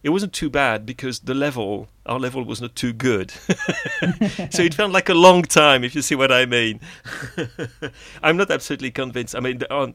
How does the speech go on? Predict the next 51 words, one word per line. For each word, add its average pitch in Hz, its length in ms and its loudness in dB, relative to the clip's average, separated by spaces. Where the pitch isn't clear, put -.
it's - 160 -12
not 131 120 -8
that 107 100 -4
I'm 104 140 -6
not 101 180 -12
absolutely 101 360 -12
convinced. 101 380 -12
I 98 100 -12
shouldn't - 340 -14
be, 92 300 -16
uh, 90 100 -18
uh, 98 200 -20
that - 200 -12
polite. 107 340 -6
I 123 120 2
actually 113 380 0
think - 360 -4
that, 101 100 -6
I - 40 -10
think 107 160 -2
the 98 80 4
idea 95 240 2
is 92 200 -4
utterly, 95 420 -4
is - 320 -10
complete 92 340 -6
balls, 101 300 2
basically. - 560 -6
Um, 92 520 0
we 110 100 0
don't 110 220 0
need 110 180 2
it, 98 320 0
and, 92 340 -6
um, 98 460 -2
we 110 100 2
don't 113 200 -2
need 101 140 0
it 92 120 -6
at 90 180 -6
all. 95 240 -4
I 107 40 -12
think 101 180 -8
T 101 120 -6
twenty 95 320 -6
does 92 220 -4
the 90 80 -6
job 90 220 -6
perfectly 95 400 -8
all 92 100 -8
right. - 340 -12